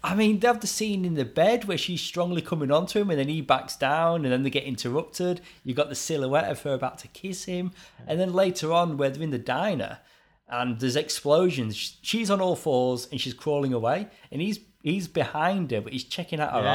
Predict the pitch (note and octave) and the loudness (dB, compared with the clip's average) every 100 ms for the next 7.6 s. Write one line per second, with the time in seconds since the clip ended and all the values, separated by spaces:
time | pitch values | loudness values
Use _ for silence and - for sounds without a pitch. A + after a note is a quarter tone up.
0 | C3 A3+ - B2+ G#2 - E3+ C#3 F3+ C3 | 2 -2 -8 -12 -14 -8 -2 0 2 2
1 | D#3+ D#3+ D#3+ B2+ C3 A#2+ - G3 A#3+ F#4+ | 4 6 4 2 -2 -8 -6 -2 2 2
2 | A4 G#3+ F#3 F#3+ F#3 - A2+ G#2 A2 A2+ | 4 4 4 4 -2 -8 -8 -4 -4 -4
3 | - - G#3 - G#3+ G#3+ G3 F#3+ C#3+ C#3 | -4 0 0 4 2 4 2 2 2 2
4 | A2+ B2 - _ _ _ _ _ _ - | 4 0 -4 _ _ _ _ _ _ -8
5 | E4+ G3+ - - - A4 A#3 A#2+ F2+ - | -2 -2 -2 -8 -4 -2 2 0 -2 -8
6 | A#2 B2+ B2 - C3 B2+ A#2 A2 - - | -6 -4 -4 -6 -6 -4 -4 -6 -12 -18
7 | - - A3 B3 C4+ - | -20 -4 2 2 2 -4